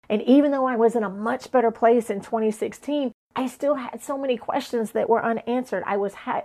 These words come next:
I was dealing with my baby brother who was in prison, and I was having a really hard time dealing with him. Like, I wanted to choke him through the phone. He was still on drugs while he was in prison. He was having a hard time. He, you know, he didn't get to say goodbye to Mom,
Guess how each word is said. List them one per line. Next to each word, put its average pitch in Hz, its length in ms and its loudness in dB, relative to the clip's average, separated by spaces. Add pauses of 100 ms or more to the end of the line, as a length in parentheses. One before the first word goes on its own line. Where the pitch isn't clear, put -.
I 220 80 -4
was 196 180 0
dealing 262 440 0
with 233 160 0
my 220 140 0
baby 208 280 2
brother 202 380 4
who 214 100 2
was 208 200 4
in 214 100 0
prison, 185 440 -2 (220)
and 214 100 2
I 190 120 2
was 190 320 4
having 214 300 4
a 185 60 2
really 226 400 8
hard 180 280 4
time 175 300 -2
dealing 185 260 2
with 170 160 0
him. 190 300 -2
Like, 170 180 -4
I 165 100 -2
wanted 196 420 0
to 180 220 -8
choke - 420 -2
him 180 200 -4
through 180 220 0
the 175 60 0
phone. 160 380 -4 (400)
He 233 300 2
was 202 220 4
still 233 320 4
on 233 160 2
drugs 202 340 4
while 196 120 0
he 196 160 -2
was 185 140 -4
in 175 80 -6
prison. 185 360 -2
He 214 180 0
was 220 140 6
having 202 260 4
a 185 40 2
hard 180 280 0
time. 185 320 -4
He, 180 100 -14 (120)
you 226 180 -2
know, 220 160 2
he 269 180 0
didn't 311 180 0
get 285 120 2
to 285 100 2
say 269 220 0
goodbye 185 300 4
to 170 120 -4
Mom, 165 200 -6